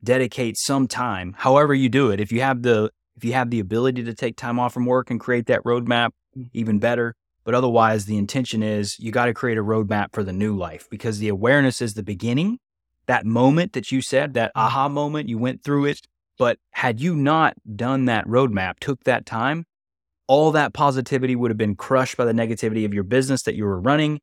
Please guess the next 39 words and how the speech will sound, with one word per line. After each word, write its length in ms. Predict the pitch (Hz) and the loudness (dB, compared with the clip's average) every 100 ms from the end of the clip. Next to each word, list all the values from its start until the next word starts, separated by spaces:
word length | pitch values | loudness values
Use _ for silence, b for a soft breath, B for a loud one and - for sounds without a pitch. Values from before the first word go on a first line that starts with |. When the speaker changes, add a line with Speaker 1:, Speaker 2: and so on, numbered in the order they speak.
| _ _ - | _ _ -2
Speaker 1:
You 100 | 127 | 2
would 100 | 120 | 2
have 80 | 104 | 0
forgotten 460 | 101 95 143 139 | -2 4 4 4
about 320 | 131 123 123 117 | 0 2 2 2
all 140 | 120 | 2
that 180 | 120 90 | 2 0
positivity 580 | 123 120 113 135 120 120 | -2 -2 -2 -2 -2 -2
from 200 | 117 107 | -2 0
that 180 | 101 - | -2 -4
seminar, 500 | 135 131 127 127 123 | -2 0 2 2 0
and 80 | |
you 80 | 117 | 0
probably 260 | 113 135 131 | 0 0 0
would 100 | 120 | 0
have 100 | 104 | 2
Speaker 2:
Big 60 | |
Speaker 1:
fell 140 | 127 110 | 2 2
Speaker 2:
time. 80 | 98 | 2
Speaker 1:
right 200 | 120 107 | 0 2
back 240 | 120 117 | 0 0
into 140 | 117 110 | -2 -2
what 160 | 104 | -2
you 80 | 101 | -2
were 80 | 98 | -2
doing, 260 | 101 98 95 | -2 -2 -2
and 80 | 101 | -2
nothing 260 | 135 147 | -2 -2
would 60 | 151 | -4
have 80 | 143 | -4
changed. 480 | - 202 95 - _ _ _ _ | -6 -6 -8 -14 _ _ _ _
Speaker 2:
Nothing 300 | 151 147 139 | -6 -6 -6
would 80 | 127 | -14
have 100 | 120 | -16
changed. 380 | - 123 123 - _ _ _ | -18 -18 -18 -20 _ _ _
Speaker 1:
But 100 | 139 | 2
here 120 | 151 | 6
we 140 | 156 143 | 6 6
are. 320 | 170 90 - | 4 2 -6